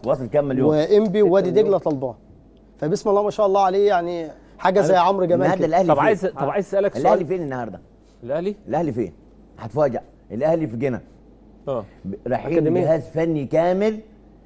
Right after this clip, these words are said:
Speaker 1: في نادي الشبان المسلمين جنة عشان يعملوا اختبارات.
Speaker 2: آه.
Speaker 1: لقوا
Speaker 4: آه.
Speaker 1: الك-،
Speaker 2: بدأ
Speaker 1: لقوا إن
Speaker 2: يلف.
Speaker 1: هم بيروحوا يجيبوا اللاعب من الألمونيوم، يروح المقصة، ومن المقصة يطلع على الأهلي أو يروح الزمالك.
Speaker 4: مم.
Speaker 1: طب ما أنا أنزل أشوف البلد دي فيها إيه؟ نزل البلد النهارده بيختار،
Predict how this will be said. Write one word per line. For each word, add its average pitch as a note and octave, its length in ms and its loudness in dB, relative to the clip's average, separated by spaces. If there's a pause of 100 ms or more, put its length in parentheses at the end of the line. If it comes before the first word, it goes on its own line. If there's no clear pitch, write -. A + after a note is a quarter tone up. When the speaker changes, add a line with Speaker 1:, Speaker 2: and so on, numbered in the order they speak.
(140)
Speaker 1:
في - 120 -8
نادي C#3+ 200 -2
الشبان C#3 300 -6
المسلمين D3+ 400 -4
جنة F#3+ 300 0 (120)
عشان C3 220 -6
يعملوا D#3 260 -2
اختبارات. A#2+ 540 2 (400)
Speaker 2:
آه. B2+ 180 -6
Speaker 1:
لقوا C#3 260 0
Speaker 4:
آه. C3 40 -2
Speaker 1:
الك-، D3 200 -6 (100)
Speaker 2:
بدأ D#3+ 140 0
Speaker 1:
لقوا E3+ 220 4
إن - 20 0
Speaker 2:
يلف. D#3 100 -2
Speaker 1:
هم F3 400 0 (380)
بيروحوا C#3+ 640 2 (240)
يجيبوا D3 300 -2
اللاعب D#3 220 0
من D3+ 180 -4
الألمونيوم، C#3+ 760 0
يروح D3+ 220 -2
المقصة، C#3 520 -2
ومن D3 80 -4
المقصة D3 380 -2
يطلع D#3 220 2
على B2 220 -2
الأهلي B2 360 -2
أو A#2+ 160 0
يروح C#3+ 140 -2
الزمالك. A#2+ 500 0 (260)
Speaker 4:
مم. A#2+ 160 -16 (120)
Speaker 1:
طب C#3+ 100 -2
ما D#3+ 100 0
أنا F#3+ 180 0
أنزل F#3+ 180 0
أشوف F3 220 0
البلد F3 280 2
دي D#3+ 80 -2
فيها D3 180 0
إيه؟ D3 280 0 (540)
نزل F3+ 280 0
البلد E3+ 220 2
النهارده F3 340 -2
بيختار، F3+ 540 0